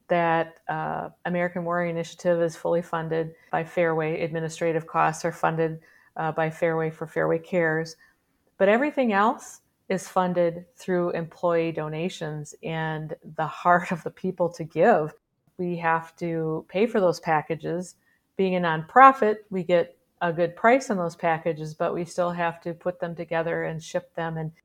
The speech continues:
just a shout out to our, our incredible Fairway teammates that they step up and do employee donations and take, participate in our initiatives. And,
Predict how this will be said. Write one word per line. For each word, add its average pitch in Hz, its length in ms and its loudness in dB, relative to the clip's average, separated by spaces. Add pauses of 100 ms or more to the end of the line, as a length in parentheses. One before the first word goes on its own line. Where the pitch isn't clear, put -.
(120)
just 190 320 2
a 175 60 0
shout 190 360 6
out 180 280 6
to 180 160 -2
our, 170 460 2
our 175 320 4
incredible 175 880 0 (200)
Fairway 185 400 4
teammates 202 680 -4
that 165 300 -2
they 165 260 0
step 170 380 -2
up 220 320 0 (100)
and 160 520 -6 (160)
do 185 180 0
employee 185 420 0
donations 180 920 -2
and 156 460 -8
take, - 260 -8
participate 180 720 -4
in 170 140 -8
our 160 160 -4
initiatives. 160 760 -6
And, 160 220 -6